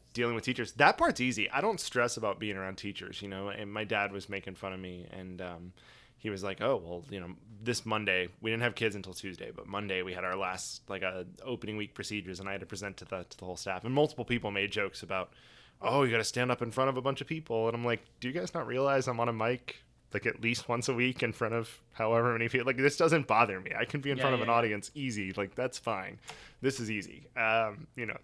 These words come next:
Speaker 1: sitting in front of a parent and talking about graduation requirements, that's terrifying. Like, one parent, one-on-one,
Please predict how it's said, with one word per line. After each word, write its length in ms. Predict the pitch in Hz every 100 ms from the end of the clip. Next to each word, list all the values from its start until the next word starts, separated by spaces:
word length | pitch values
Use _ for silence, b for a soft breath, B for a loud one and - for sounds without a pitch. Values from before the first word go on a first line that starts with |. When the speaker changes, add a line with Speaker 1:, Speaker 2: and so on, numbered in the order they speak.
| _
Speaker 1:
sitting 380 | - - 156 160
in 60 | 139
front 160 | 139 120
of 80 |
a 40 | 101
parent 540 | - 143 151 107 95
and 140 | 117 113
talking 320 | 120 113 117
about 160 | 107 104
graduation 520 | 117 113 117 123 113
requirements, 500 | 101 107 95 90 - 113
that's 300 | - 156 -
terrifying. 840 | - 143 107 95 101 95 - 123 b -
Like, 160 | 127
one 380 | 113 139 170 170
parent, 480 | - 170 170 175 -
one-on-one, 560 | 147 156 151 156 165